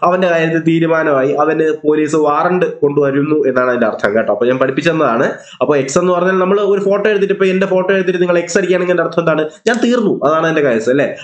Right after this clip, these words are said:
അപ്പൊ police ഒരാളുടെ നേരെ എക്സ് കൊണ്ടുവരികയാണെങ്കിൽ അതിന്റെ അർത്ഥം എന്താണ്? Warrant കേസാണ്. അപ്പൊ warrant case ആണെന്നുണ്ടെങ്കിൽ അത് എത്ര വർഷത്തിൽ കൂടുതലുള്ള തടവ് ശ-, അല്ലെങ്കിൽ,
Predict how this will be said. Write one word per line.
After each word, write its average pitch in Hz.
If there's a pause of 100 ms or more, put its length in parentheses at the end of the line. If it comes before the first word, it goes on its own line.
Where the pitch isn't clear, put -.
അപ്പൊ 151
police 165
ഒരാളുടെ 196
നേരെ 196
എക്സ് 196
കൊണ്ടുവരികയാണെങ്കിൽ 185
അതിന്റെ 180
അർത്ഥം 175
എന്താണ്? 165 (200)
Warrant 151
കേസാണ്. 135
അപ്പൊ -
warrant 175
case 214
ആണെന്നുണ്ടെങ്കിൽ 170
അത് 143
എത്ര 139
വർഷത്തിൽ 190
കൂടുതലുള്ള 156
തടവ് 143
ശ-, 143
അല്ലെങ്കിൽ, 143